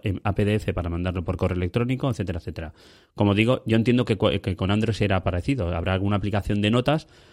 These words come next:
donde también, eh, podremos hacer algo así. Y es súper rápido porque al final las tienes todas. Yo, por ejemplo, que trabajo, eh, con Mac y también con el, con el iPad, la tengo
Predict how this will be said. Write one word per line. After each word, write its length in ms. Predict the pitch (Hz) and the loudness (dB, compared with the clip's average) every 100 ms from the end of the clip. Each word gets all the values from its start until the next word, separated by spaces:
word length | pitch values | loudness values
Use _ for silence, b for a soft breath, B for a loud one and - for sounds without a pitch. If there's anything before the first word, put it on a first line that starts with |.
| b | b
donde 320 | - 113 101 98 | 2 4 6 4
también, 560 | 95 98 104 104 104 - | 2 4 4 4 2 2
eh, 420 | 104 98 95 92 | 2 4 2 2
podremos 380 | 101 98 101 98 | 2 4 2 0
hacer 220 | 92 98 | 0 0
algo 120 | 90 | 0
así. 280 | 87 104 95 B B B B | 0 -2 -2 B B B B
Y 80 | 120 | 0
es 60 | 120 | 4
súper 260 | 139 135 | 6 6
rápido 240 | 139 147 143 | 4 2 0
porque 180 | 120 101 | 0 0
al 60 | |
final 440 | - 113 110 90 - | 2 2 2 0 -4
las 280 | - 92 - | -2 -2 0
tienes 320 | 117 117 107 | 0 0 2
todas. 460 | - 127 135 156 - | 4 4 4 -2 -6
Yo, 320 | - 101 95 104 | -6 -4 -2 0
por 100 | 113 | 0
ejemplo, 240 | 120 117 | 0 2
que 100 | 104 | 0
trabajo, 600 | 95 95 110 - 90 90 98 | 2 2 0 0 -2 -2 -2
eh, 220 | 92 87 | -2 0
con 220 | 101 92 | 0 2
Mac 320 | 101 113 - | 2 2 0
y 80 | - | -6
también 240 | 98 92 95 | -2 -2 0
con 180 | 104 | 2
el, 260 | 104 101 - | 2 2 0
con 180 | 104 101 | 0 0
el 100 | 113 | 0
iPad, 240 | 101 87 | 0 -2
la 180 | 87 87 | 0 0
tengo 380 | 110 113 92 | 2 2 0